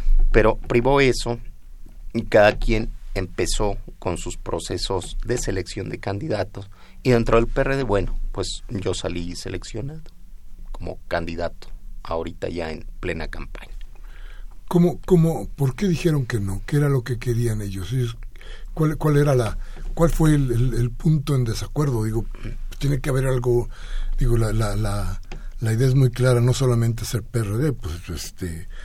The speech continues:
Speaker 2: eh, ¿qué más? ¿Qué hubo? ¿Qué fue lo que fue el,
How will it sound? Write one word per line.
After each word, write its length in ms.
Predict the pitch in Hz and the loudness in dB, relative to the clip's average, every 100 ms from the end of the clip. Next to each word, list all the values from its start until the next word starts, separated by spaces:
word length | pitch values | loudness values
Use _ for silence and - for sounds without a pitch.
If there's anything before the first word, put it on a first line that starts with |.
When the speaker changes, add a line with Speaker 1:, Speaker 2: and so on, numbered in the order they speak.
| - - - - - | -10 -12 -12 -12 -10
Speaker 2:
eh, 280 | 95 90 90 - - - | -8 -8 -8 -10 -12 -4
¿qué 140 | - | 2
más? 300 | 127 123 113 | 4 4 2
¿Qué 160 | - 135 | 0 4
hubo? 440 | 139 143 123 104 | 6 6 4 2
¿Qué 140 | - 123 | 0 -2
fue 180 | - 131 | 2 2
lo 180 | 123 | 2
que 120 | 123 110 | 0 0
fue 160 | 131 | 2
el, 340 | 131 135 120 | 4 4 2